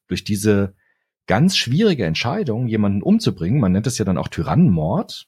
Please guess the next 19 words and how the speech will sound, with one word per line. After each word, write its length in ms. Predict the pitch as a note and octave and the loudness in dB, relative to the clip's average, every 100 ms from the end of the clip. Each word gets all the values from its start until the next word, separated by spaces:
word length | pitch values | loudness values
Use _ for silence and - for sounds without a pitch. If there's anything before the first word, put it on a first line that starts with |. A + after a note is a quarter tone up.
| _ _ | _ _
das 180 | E2 - | -8 -4
ja 80 | F2 | 0
immer 180 | A2 | 2
wieder 180 | G2+ G2 | 4 2
diskutiert 580 | F#2+ - - - A2+ - | 0 -4 -6 0 0 2
wird 100 | D3 | -2
in 80 | A#2+ | 0
der 100 | A#2+ | -2
Philosophie. 460 | B2 A#2 A2 C3 | -2 -4 -4 -2
Ist 200 | A#2+ - | -2 0
das 140 | F#3 - | -2 -2
okay? 420 | - - A2 D#3+ | -6 0 2 2
Darf 380 | - C#3+ D#3+ - | 0 -2 -4 -2
man 180 | C3 C#3 | -2 -2
das? 260 | C#3+ - | -4 -4
Darf 180 | F#2 - | -6 -4
man 120 | F#2 | -4
das 140 | F#2+ D3 | -2 -2
nicht? 220 | G3+ | -4